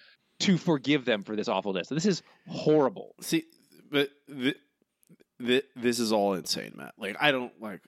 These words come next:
Speaker 2: there's no, s-,
Speaker 1: Yeah.
Speaker 2: none of this is re-, like, th-, this is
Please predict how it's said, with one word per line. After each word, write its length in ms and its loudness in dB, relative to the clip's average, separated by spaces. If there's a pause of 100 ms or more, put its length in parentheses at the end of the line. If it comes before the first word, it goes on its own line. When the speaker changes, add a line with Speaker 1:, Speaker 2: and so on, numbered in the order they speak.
(140)
Speaker 2:
there's 240 2
no, 560 4
s-, 80 0
Speaker 1:
Yeah. 220 -2
Speaker 2:
none 300 4
of 80 0
this 180 -2
is 120 0
re-, 320 -4
like, 180 0 (220)
th-, 160 -12 (560)
this 180 2
is 120 2